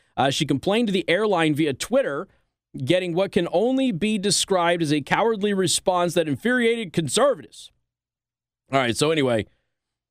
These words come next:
so she tweets out, she's a pasty white, uh, white young lady, by the way. And <laughs> so this is,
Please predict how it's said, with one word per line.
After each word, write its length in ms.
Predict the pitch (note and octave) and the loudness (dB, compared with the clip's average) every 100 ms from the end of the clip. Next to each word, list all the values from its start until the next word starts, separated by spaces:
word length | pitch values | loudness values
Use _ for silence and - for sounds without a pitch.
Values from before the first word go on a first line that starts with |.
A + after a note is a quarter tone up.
| _ _ _ | _ _ _
so 180 | - D#3 | 0 0
she 220 | - A#3+ | 0 0
tweets 300 | B3+ B3+ A3+ | 0 0 0
out, 240 | G3+ F#3+ | 0 0
she's 180 | D#3+ A3 | -2 -2
a 40 | A3+ | 0
pasty 380 | A3+ G#3+ A3+ | 0 0 -2
white, 440 | F3+ D#3 D3+ - E3+ | 0 2 0 -2 -2
uh, 280 | D#3 D3 C#3+ | 0 0 0
white 360 | C#3+ E3 D#3+ | 0 0 -2
young 280 | D#3 D#3 D3+ | -2 0 0
lady, 400 | B2+ A#2+ A2+ A#2+ _ | 0 2 0 -2 _
by 180 | A#2+ A#2 | -2 0
the 100 | A2 | 0
way. 240 | G#2 G#2 - _ _ _ _ _ - | 0 -2 -4 _ _ _ _ _ -2
And 300 | D3 G3 - - _ _ - F#4+ - - A#4+ - A4 - - A#4 | 0 0 -4 -14 _ _ -20 -20 -12 -6 -6 -4 -6 -6 -4 -8
<laughs> 1500 | - - - _ _ _ _ - - _ - - _ _ | -8 -18 -18 _ _ _ _ -20 -20 _ -20 -20 _ _
so 400 | - B3 A#3 A3+ - _ _ _ _ | -2 0 0 -8 -14 _ _ _ _
this 240 | A3 C#4 - | -2 0 0
is, 420 | C#4+ B3+ F#3+ | 0 0 -2